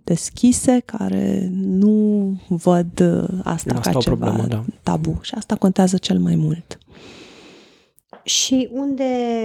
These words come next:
Speaker 3: unde pot afla oamenii mai multe detalii despre acest eveniment, acum că le-am deschis apetitul pentru, uh, a cunoaște, poate, femeile dominante?
Speaker 1: Uh, s-, uh,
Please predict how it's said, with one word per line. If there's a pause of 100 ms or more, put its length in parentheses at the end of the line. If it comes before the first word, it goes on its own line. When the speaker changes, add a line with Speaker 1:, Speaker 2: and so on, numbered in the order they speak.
Speaker 3:
unde
pot
afla
oamenii
mai
multe
detalii
despre
acest
eveniment,
acum
că
le-am
deschis
apetitul
pentru,
uh, (920)
a
cunoaște,
poate,
femeile
dominante? (1160)
Speaker 1:
Uh,
s-, (140)
uh,